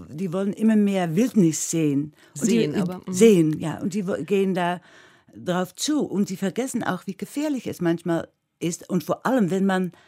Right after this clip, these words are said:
Speaker 1: keinen Bescheid weiß,
Speaker 2: Mhm.
Speaker 1: dann ist, kann es gefährlich sein. Und, aber ich glaube, müssen wir unsere Welt so absichern, dass ein, ein Lebewesen, was schon fünf Millionen Jahren,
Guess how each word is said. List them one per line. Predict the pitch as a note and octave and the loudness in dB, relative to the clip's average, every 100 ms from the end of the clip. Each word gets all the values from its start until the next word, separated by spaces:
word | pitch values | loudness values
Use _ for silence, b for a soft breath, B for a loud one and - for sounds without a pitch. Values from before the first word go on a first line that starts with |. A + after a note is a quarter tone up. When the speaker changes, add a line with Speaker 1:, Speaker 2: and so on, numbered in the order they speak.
| B | B
Speaker 1:
keinen | - F#3 | -4 -2
Bescheid | F#3+ - A3 A#3+ - - | -2 0 0 0 -4 -8
weiß, | C3 E2 - - - _ | -8 -8 -12 -16 -18 _
Speaker 2:
Mhm. | - E3+ F3 | -16 -14 -4
Speaker 1:
dann | B3+ | -4
ist, | G#3+ - - | -4 -8 -4
kann | G3 | -2
es | D#3+ - | -2 -6
gefährlich | D#3 G#3 F#3+ - | -12 -10 -8 -8
sein. | C#3+ C#3 B B B | -8 -10 B B B
Und, | G#3 - | -4 -2
aber | D#3+ D3 | -4 -4
ich | D3+ - - - | -6 -12 -20 -8
glaube, | D#3+ D3+ D3+ | -4 -4 -4
müssen | D3+ F3+ F3 F#3 | -2 -2 -2 -2
wir | F3+ | -2
unsere | F#3 E3 D#3 | -2 -4 -4
Welt | D#3 D3 | -4 -4
so | A2+ F3+ G3+ | -2 0 0
absichern, | E3 - - F3+ D3+ D#3 D#3+ B B B | -2 -2 -6 -6 -6 -6 -6 B B B
dass | F3 - | -6 -4
ein, | D3+ F3 D#3 - - | -4 -2 -2 -4 -2
ein | E3+ F3 | 0 2
Lebewesen, | D#3+ F#3+ G#3+ E3+ E3+ D#3 E3+ | 2 0 0 -2 -2 -2 -4
was | D#3 D#3+ | -4 -6
schon | - F3 E3+ E3+ | -4 -2 -2 -2
fünf | - - A#3+ A#3 G#3+ | -6 -2 2 2 0
Millionen | F#3+ F#3 F3+ F3 | -2 0 0 0
Jahren, | E3 F3 F3 D#3 D#3+ | 0 0 0 -2 -4